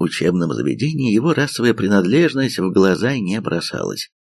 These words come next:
Там училось немало южных чужестранцев из экзотических стран. Португальцы из Южной Америки даже больше походили на евреев, чем он, так что само понятие это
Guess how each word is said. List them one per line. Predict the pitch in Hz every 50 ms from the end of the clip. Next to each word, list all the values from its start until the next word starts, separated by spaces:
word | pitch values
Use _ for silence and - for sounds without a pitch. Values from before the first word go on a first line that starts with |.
| _
Там | - 110 107 104 95 92 -
училось | - 95 - - 139 143 135 123 107 -
немало | 107 110 107 107 101 104 131 151 151 135 127
южных | 113 92 90 95 - - 113 127 127 113 -
чужестранцев | - - 113 101 107 101 - - 90 92 95 85 76 73 - - - - - _ _ -
из | - 165 175 135 - -
экзотических | - 120 107 95 - - 92 - - - - - - 113 - - - 90 -
стран. | - - 60 64 73 76 52 - _ _ _ _ _ _ _ -
Португальцы | - 95 82 78 - 73 57 - 67 80 113 117 - - 90
из | 104 95 87
Южной | 107 117 101 87 101 101
Америки | 92 92 90 92 90 85 - - 85 - _ _ _ _ -
даже | 95 87 92 90 87 90
больше | 82 92 117 104 - - -
походили | 87 82 - 92 90 92 90 80
на | 87 107
евреев, | 113 117 107 - - - - - -
чем | - - 120 113 104
он, | 55 58 - - _ _ _ _ _ _ -
так | - - 151
что | - - - 170
само | 156 - 135 139 139 135
понятие | - 120 127 160 175 156 - - 147 139
это | 135 - 135 113 95